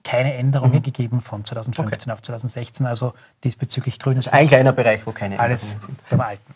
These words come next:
Speaker 2: Gut. Weitere Frage, äh, zur Grunderwerbssteuer lässt sich sagen, in welchem Verhältnis der Grundstückswert zum Verkehrswert einer Immobilie liegt?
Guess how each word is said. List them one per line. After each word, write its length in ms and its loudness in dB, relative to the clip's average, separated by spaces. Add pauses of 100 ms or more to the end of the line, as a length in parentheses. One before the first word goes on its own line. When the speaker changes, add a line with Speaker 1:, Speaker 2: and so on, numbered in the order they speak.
Speaker 2:
Gut. 180 -2 (720)
Weitere 440 4
Frage, 600 6
äh, 420 0
zur 200 -2
Grunderwerbssteuer 1000 2
lässt 280 -4
sich 180 -12
sagen, 400 2
in 140 -6
welchem 560 -6
Verhältnis 600 -6
der 160 -6
Grundstückswert 880 -2
zum 140 -10
Verkehrswert 720 -4
einer 260 -12
Immobilie 540 -8
liegt? 400 -18